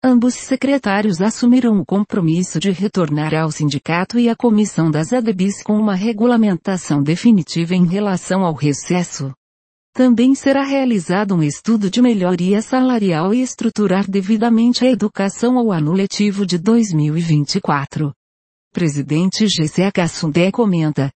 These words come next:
"É justo os servidores receberem segundo as atividades desenvolvidas,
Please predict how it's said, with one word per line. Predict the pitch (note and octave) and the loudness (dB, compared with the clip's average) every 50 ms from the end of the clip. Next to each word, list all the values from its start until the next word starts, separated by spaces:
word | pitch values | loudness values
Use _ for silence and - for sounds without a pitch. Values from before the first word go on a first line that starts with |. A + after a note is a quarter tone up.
| _ _ _ - | _ _ _ -4
"É | D3 D3 | -4 -2
justo | D3 C#3 C#3+ C#3 - - - D3+ | -2 -4 -4 -6 -6 -6 -4 -4
os | C#3+ - | -4 -4
servidores | - - G#3 G#3+ F#3 D3 D3+ C#3+ C3+ D3+ D3 D3 D3 C#3 - | -2 -2 -2 -2 -2 -2 -4 -4 -2 -2 -2 0 -2 -2 -4
receberem | - D3 D3 - - G3 F3 D#3 - D3 D#3+ D#3 D3 D3 | -4 -6 -6 -4 -4 -4 -4 -2 -2 -2 0 0 0 -2
segundo | - - - A3+ F#3+ F#3 F#3+ G#3 A3 | -2 -2 -2 -2 0 0 0 2 2
as | A3+ A3+ G#3+ | 0 0 0
atividades | A3+ A3 - A#3 A3 G#3 G#3 D#3+ D#3 D#3 E3 D#3+ C#3+ C#3+ C#3 B2 C3+ | -2 -2 -2 -2 -2 -2 -2 -2 0 -2 -2 0 -2 -4 -4 -4 -4
desenvolvidas, | - D#3 D3+ C#3 C#3 C3+ C3 D3 D3 C3+ D#3 F3 F#3+ F#3+ G3 G#3+ G#3+ - - | -4 -4 -2 0 0 -2 0 -2 -4 -2 0 0 0 0 0 -2 -2 -2 -8